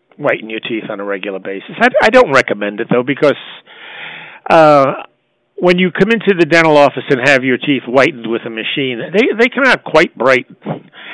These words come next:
and they last a long time. So it's a touch-up maybe every, uh, three or four months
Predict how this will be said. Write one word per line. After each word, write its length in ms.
and 280
they 80
last 360
a 40
long 280
time. 380
So 100
it's 120
a 120
touch-up 400
maybe 480
every, 520
uh, 200
three 180
or 120
four 160
months 340